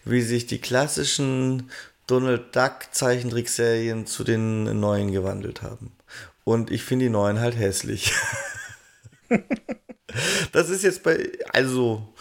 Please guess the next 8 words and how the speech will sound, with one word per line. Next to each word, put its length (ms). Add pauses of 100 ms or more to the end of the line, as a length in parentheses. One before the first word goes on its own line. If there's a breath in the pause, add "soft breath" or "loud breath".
(720 loud breath)
das 260
ist 160
jetzt 180
ein 60
übertriebenes 600
Beispiel, 640
weil 300
bei 540